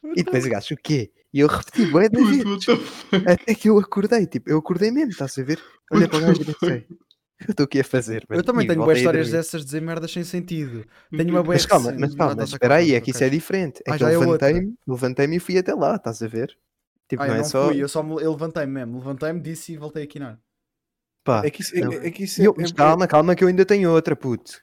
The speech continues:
Speaker 1: Calma que eu ainda tenho
Speaker 4: Conta,
Speaker 1: outra.
Speaker 4: conta, conta, conta,
Speaker 1: Pá,
Speaker 4: conta.
Speaker 1: imaginem. Então, eu saio, eu saio do meu, do meu quarto, tipo, à direita é o quarto do meu pai,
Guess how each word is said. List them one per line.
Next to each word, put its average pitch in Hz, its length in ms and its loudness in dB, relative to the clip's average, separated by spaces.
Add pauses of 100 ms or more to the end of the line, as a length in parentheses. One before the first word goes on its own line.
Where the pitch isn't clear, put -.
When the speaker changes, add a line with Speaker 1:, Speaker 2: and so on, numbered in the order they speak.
Speaker 1:
Calma 123 380 0
que 147 60 -8
eu 156 40 -4
ainda 175 160 -4
tenho 202 200 -4
Speaker 4:
Conta, 120 140 0
Speaker 1:
outra. 117 80 -2
Speaker 4:
conta, 123 260 -2
conta, 120 240 -4
conta, 107 280 -14
Speaker 1:
Pá, 104 160 -4
Speaker 4:
conta. - 80 -20 (320)
Speaker 1:
imaginem. 113 540 -4 (320)
Então, 117 380 -6 (140)
eu 170 100 0
saio, 107 360 -2 (100)
eu 127 100 -6
saio 107 760 -8
do 127 100 -10
meu, 113 500 -6 (360)
do 131 40 -8
meu 135 120 -4
quarto, 185 320 -2 (240)
tipo, 127 180 -6
à 110 60 -2
direita 123 260 -2
é 139 40 -6
o 131 40 -8
quarto - 220 -10
do 151 60 -10
meu 160 100 -4
pai, 208 240 -10